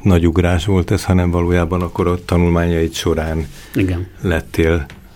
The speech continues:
Speaker 1: jó barátságba, vagy váltál valójában ilyen,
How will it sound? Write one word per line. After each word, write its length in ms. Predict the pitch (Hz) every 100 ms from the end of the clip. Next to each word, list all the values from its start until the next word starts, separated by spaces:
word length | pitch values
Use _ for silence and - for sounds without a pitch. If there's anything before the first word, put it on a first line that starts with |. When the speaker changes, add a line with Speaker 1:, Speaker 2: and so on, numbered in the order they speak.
| - - - - - - -
Speaker 1:
jó 220 | - 85
barátságba, 640 | 80 82 82 - 85 82
vagy 340 | 78 78 87 87
váltál 640 | 110 82 82 76 82 78
valójában 600 | 78 78 80 80 80 82
ilyen, 340 | 82 80 80